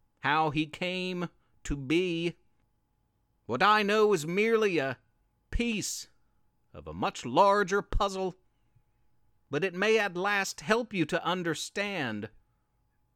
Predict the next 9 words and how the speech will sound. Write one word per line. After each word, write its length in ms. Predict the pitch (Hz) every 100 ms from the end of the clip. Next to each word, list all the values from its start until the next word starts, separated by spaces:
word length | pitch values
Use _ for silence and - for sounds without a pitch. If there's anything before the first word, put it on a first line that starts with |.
| _ -
who 280 | 180 226
he 360 | 175 175 196 139
is, 440 | 196 190 117 - - _ _ _
why 440 | 120 175 196 196
he 200 | 160 190
does 720 | 156 156 196 185 151 113 - - _ _ _ _ _ _ -
what 300 | 110 160 -
he 140 | 165
does. 640 | 139 156 180 156 120 -